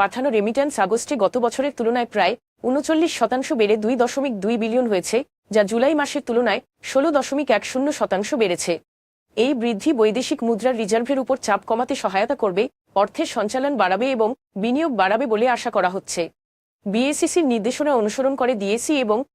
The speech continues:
চট্টগ্রাম স্টক এক্সচেঞ্জের সকল স্বতন্ত্র পরিচালকদের পদত্যাগ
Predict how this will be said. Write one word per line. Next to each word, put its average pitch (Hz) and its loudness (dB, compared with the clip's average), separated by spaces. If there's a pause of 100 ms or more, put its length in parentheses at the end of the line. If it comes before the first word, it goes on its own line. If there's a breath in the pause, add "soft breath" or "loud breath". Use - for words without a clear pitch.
(180)
চট্টগ্রাম 277 0
স্টক 233 0
এক্সচেঞ্জের 269 -2
সকল 233 0
স্বতন্ত্র 233 0 (120)
পরিচালকদের 262 -2
পদত্যাগ 202 0